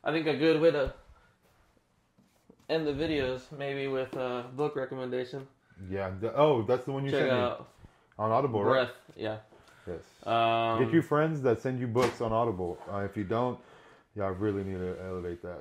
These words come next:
Speaker 1: Elevate each other. Even, even if you don't, you be the friend that sends people
Speaker 2: Yeah,
Speaker 1: Audible
Speaker 2: just start
Speaker 1: books.
Speaker 2: sending. I mean, you,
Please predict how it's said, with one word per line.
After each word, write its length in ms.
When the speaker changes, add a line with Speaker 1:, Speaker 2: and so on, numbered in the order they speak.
Speaker 1:
Elevate 280
each 120
other. 220
Even, 240
even 260
if 140
you 140
don't, 380
you 160
be 140
the 100
friend 280
that 100
sends 200
people 220
Speaker 2:
Yeah, 120
Speaker 1:
Audible 160
Speaker 2:
just 160
start 140
Speaker 1:
books. 100
Speaker 2:
sending. 360
I 40
mean, 180
you, 180